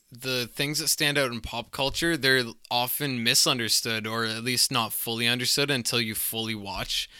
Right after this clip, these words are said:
or rewatch. Like, on, it, it's been a little while before this year when I've watched it. I've watched it twice already.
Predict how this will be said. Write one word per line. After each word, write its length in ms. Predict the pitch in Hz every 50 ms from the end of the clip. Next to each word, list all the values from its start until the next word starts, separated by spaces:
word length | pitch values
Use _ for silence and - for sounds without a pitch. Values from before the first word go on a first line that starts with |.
| - - -
or 140 | - 123
rewatch. 800 | 117 110 104 110 117 120 110 104 101 87 87 104 - - - -
Like, 180 | - 117 107 107
on, 280 | 117 120 120 117 117 - - _ _ _ _
it, 220 | - 131 127 117 -
it's 200 | - 131 113 -
been 160 | - 143 135
a 40 | 131
little 360 | 117 120 123 123 123 120 110
while 460 | 110 120 127 131 127 131 135 131 117 - - 110
before 520 | 123 135 127 - - 135 131 127 120 117 117
this 280 | 104 117 117 - -
year 200 | - 120 113 113
when 160 | 107 113 110
I've 260 | 110 107 104 98 95 98
watched 300 | 107 110 110 107 - -
it. 120 | 110 - -
I've 100 | 110 110
watched 240 | 110 110 113 107 -
it 100 | 101 -
twice 300 | - - 123 113 107 -
already. 400 | 110 104 101 101 104 107 113 123